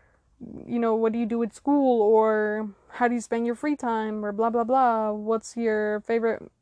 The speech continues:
music genre?" And it's like, things that are really basic get asked to girls, and things that are basic to guys, guys don't get asked questions. Guys are not on the same level as girls. Like, when you compliment a guy, he remembers that shit for a long time.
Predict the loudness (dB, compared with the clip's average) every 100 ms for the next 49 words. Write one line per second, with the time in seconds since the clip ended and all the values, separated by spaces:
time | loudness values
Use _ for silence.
0 | -6 0 2 2 0 0 -2 -2 0 0
1 | 0 -2 -4 -2 -2 -2 -6 _ _ -2
2 | 2 2 4 2 2 -2 -4 -6 -12 -12
3 | _ _ _ _ _ _ _ 0 0 -4
4 | -6 -12 -20 -20 -8 -2 2 2 0 -4
5 | -4 -4 0 0 2 2 4 4 2 0
6 | -2 -2 -8 -6 -8 -8 _ _ 2 4
7 | 4 -2 -12 _ -20 _ _ 0 0 -2
8 | _ 2 2 2 2 2 -6 -8 -12 -20
9 | -2 -2 0 -8 -10 0 2 2 2 0
10 | -2 -2 -4 -4 -4 -4 -4 -4 -2 -2
11 | -4 -8 _ -20 -20 0 2 4 2 2
12 | 0 -2 -2 -2 -4 -6 -4 -4 -4 -4
13 | -4 -2 -2 -2 -2 -2 -2 -2 -2 -2
14 | 0 0 2 2 2 0 -2 -4 -4 -2
15 | -2 -4 -4 -4 -4